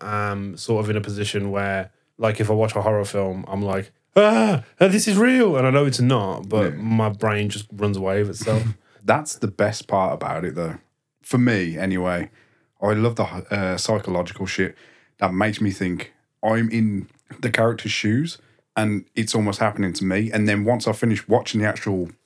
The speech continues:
Speaker 2: uh, film, T V series or whatever type of media it is, I'm then thinking for hours later, "Holy shit, I'm actually genuinely terrified." But for me, because I've consumed horror over the years, for so many years now,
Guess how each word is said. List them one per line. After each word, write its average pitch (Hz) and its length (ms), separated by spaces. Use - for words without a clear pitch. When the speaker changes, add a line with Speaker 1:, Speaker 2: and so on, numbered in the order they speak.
Speaker 2:
uh, 87 260
film, 90 420
T 95 160
V 90 160
series 90 340
or 87 340
whatever 90 480
type 90 180
of 90 80
media 87 320
it 82 120
is, 85 220
I'm 123 180
then 127 180
thinking 113 280
for 95 160
hours 92 280
later, 85 440
"Holy 113 400
shit, 92 320
I'm 127 260
actually 101 400
genuinely 95 600
terrified." 90 580
But 135 300
for 127 120
me, 95 480
because 117 240
I've 117 260
consumed 104 480
horror 92 500
over 104 220
the 98 100
years, 92 520
for - 200
so 135 240
many 101 160
years 85 320
now, 82 360